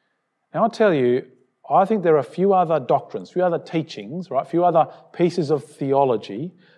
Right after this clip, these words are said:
that impact so many areas of our Christian life.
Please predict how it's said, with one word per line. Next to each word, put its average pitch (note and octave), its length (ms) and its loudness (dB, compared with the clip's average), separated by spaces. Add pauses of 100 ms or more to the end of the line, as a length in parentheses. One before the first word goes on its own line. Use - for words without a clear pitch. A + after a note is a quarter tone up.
that - 280 -2
impact F3+ 640 0
so F#3 760 -4
many D#3 540 -6
areas B2 400 -4
of A#2+ 140 -6
our B2+ 120 -4
Christian A#2+ 460 -10
life. G2 300 -14